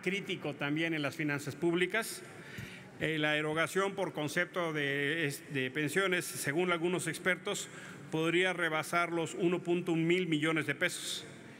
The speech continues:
Eh, eso podría equivaler como al treinta por ciento de la recaudación. Eh, yo le pregunto, secretario, ¿está este gobierno dispuesto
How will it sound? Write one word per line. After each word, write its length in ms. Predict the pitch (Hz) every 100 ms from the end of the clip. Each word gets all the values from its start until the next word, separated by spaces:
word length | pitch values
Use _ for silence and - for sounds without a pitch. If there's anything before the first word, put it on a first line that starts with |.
| - - - _
Eh, 240 | 147 165
eso 200 | 214 240
podría 340 | 180 175 190 202
equivaler 420 | 185 175 175 190
como 220 | 196 165
al 120 | 151
treinta 360 | 156 180 180 180
por 140 | 147
ciento 320 | 127 185 190 151
de 60 |
la 100 | 135
recaudación. 720 | 123 - 135 131 127 - 131 120 - - - - - _ _ -
Eh, 100 | 160
yo 140 | 214
le 80 | 214
pregunto, 380 | 185 185 196 160
secretario, 640 | 151 151 165 170 165 -
¿está 220 | 156 202
este 160 | 208 208
gobierno 540 | 180 156 175 190 180
dispuesto 680 | 156 - - 185 180 180 156